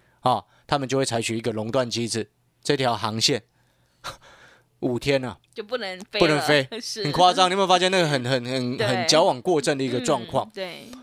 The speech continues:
Speaker 1: 哦，那当然这是过去式，因为已经取消这个，这个机制了。然后呢，它原本是七加三，入境人员的七加三，现在变成五加三。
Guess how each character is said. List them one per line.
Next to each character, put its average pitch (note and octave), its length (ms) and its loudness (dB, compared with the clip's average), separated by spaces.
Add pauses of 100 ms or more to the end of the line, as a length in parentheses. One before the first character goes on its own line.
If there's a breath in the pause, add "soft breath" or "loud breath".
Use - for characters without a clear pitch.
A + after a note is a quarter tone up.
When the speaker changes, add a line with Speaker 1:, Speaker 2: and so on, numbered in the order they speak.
(140)
Speaker 1:
哦， C#3+ 240 4
那 G#3 160 6 (120)
当 B3+ 180 2
然 D#3+ 160 8
这 F#3 140 0
是 E3 140 -2
过 D#3+ 300 0
去 C3+ 200 -4
式， A2 260 -2
因 B2+ 100 -4
为 C#3+ 120 0
已 A2+ 40 -4
经 B2 160 -6
取 G2 180 0
消 A2 180 0
这 A2+ 120 -6
个， G#2+ 140 -4
这 - 200 -4
个 A#2 60 -4
机 A2 220 -4
制 A2 180 -2
了。 F2 120 -8 (1000 soft breath)
然 D#3 140 4
后 G#3 120 4
呢， F3 240 4
它 F3+ 280 6
原 E3 200 2
本 C3+ 160 2
是 D3 140 -2
七 D#3 240 2
加 C#3 220 2
三， C#3 180 0
入 D#3 160 -2
境 D3 180 -4
人 B2 160 0
员 A#2+ 140 -4
的 A#2 80 -2
七 C3+ 220 2
加 B2+ 200 2
三， B2+ 180 0 (220 loud breath)
现 D#3 180 -2
在 C#3 120 0
变 C#3+ 180 0
成 A#2 160 -6
五 G#2+ 160 -8
加 A#2 220 0
三。 A2 260 -2